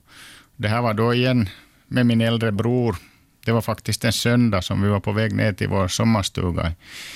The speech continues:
Snappertuna. Och den sista vägen dit så är, där är inga hus och det är skog, ganska ödslig, eh, väg. Och, och det var ju i augusti, så det var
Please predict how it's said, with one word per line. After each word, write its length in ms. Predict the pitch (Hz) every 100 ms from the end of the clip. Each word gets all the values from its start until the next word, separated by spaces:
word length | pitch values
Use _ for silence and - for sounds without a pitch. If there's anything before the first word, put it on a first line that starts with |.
| - -
Snappertuna. 920 | - 104 - 101 - 95 87 85 82 - - _ -
Och 320 | 98 87 -
den 140 | 104
sista 520 | 95 117 - - 117 117 -
vägen 580 | 113 104 127 117 98 92
dit 300 | 95 95 -
så 340 | 98 92 92 -
är, 300 | 90 87 92 - _ _ _ _
där 260 | - 98 98
är 80 |
inga 260 | 95 110 107
hus 640 | 71 95 113 110 - - -
och 180 | 98
det 80 | 92
är 40 | 90
skog, 500 | - - 95 87 80 - - - - -
ganska 300 | 98 - 95
ödslig, 540 | 95 92 - - 82 - _ - - - - - - -
eh, 360 | - 82 73 62
väg. 420 | 85 101 117 87 92 -
Och, 460 | - 92 90 85 -
och 120 | 92
det 160 | 90 95
var 160 | 92
ju 240 | 92 104 95 - - -
i 120 | 107
augusti, 520 | 98 95 107 - 113
så 140 | 107 104
det 120 | 101
var 240 | 95 95